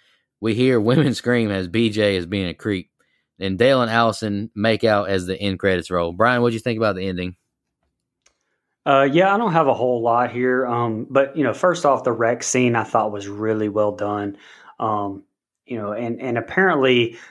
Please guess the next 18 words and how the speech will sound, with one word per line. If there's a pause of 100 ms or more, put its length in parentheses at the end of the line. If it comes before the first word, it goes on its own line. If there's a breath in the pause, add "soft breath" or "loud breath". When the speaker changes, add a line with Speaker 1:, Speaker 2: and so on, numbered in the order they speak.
(140 loud breath)
Speaker 2:
them
implying,
you
know,
that
Tucker
may
have
died
didn't
really
hit
well
with
test
audiences.
So,
uh,